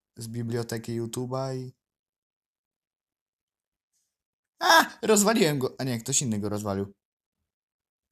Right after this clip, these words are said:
No także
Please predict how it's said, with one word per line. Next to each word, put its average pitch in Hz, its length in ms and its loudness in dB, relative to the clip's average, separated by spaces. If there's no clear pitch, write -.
No 113 160 -8
także 165 500 -10